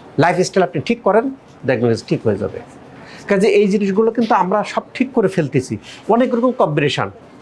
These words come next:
ভিতরে ইনফ্লামেশন থাকতেছে, ইনফ্লামেশনটাকে দূর করে ফেলতেছি। হ্যাঁ,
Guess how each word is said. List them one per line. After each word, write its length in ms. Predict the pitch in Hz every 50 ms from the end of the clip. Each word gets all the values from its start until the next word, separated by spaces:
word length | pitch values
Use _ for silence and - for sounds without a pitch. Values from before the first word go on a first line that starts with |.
| - 139
ভিতরে 280 | 147 196 196 233 208
ইনফ্লামেশন 540 | 190 175 - - 202 208 202 202 - 233 220
থাকতেছে, 540 | 196 208 208 - - 208 185 - 165 139 -
ইনফ্লামেশনটাকে 680 | - 175 160 - 190 190 190 175 - 202 190 190 185 180
দূর 200 | 131 135 165 160
করে 140 | - 139 107
ফেলতেছি। 360 | 117 104 95 - 110 - - - - -
হ্যাঁ, 180 | - 190 139